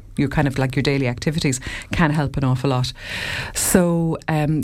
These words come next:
so with, with a tendinitis, once it's identified, it's a gradual thing. It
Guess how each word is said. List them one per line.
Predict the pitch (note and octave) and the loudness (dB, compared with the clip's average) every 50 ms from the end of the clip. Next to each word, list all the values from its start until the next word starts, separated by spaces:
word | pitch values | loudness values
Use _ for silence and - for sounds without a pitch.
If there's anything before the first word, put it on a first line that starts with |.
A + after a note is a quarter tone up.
| - - - | -4 -6 -4
so | - - F#3 | 0 0 0
with, | - - E3+ E3+ - | 2 2 2 2 2
with | F#3 G3+ | 2 0
a | B3+ C4+ | 0 -2
tendinitis, | - - A3+ G3+ F3 E3 D#3+ D3+ D3 C#3+ - D#3 C3+ - - | -2 0 0 0 2 2 2 2 0 0 -2 -2 -2 0 2
once | E3+ F3+ G#3+ - | 2 2 2 0
it's | C#4 C4+ C4 | 0 0 0
identified, | A#3 G#3 F#3 F3 D#3+ D#3+ D#3+ - - - - D3 C#3 C3+ C3+ C3 - - | 0 0 0 0 0 0 0 -2 -4 0 0 2 4 2 2 0 -2 -2
it's | - F3+ F3+ - | -4 -2 -2 -2
a | F#3 | -6
gradual | - - - F#3+ F#3 F3+ F#3 F3+ - G#3 G#3 | -4 -2 0 0 2 2 0 0 0 -2 -2
thing. | G3+ - G3 G3 | 0 0 0 0
It | F#3+ F3+ | 0 -2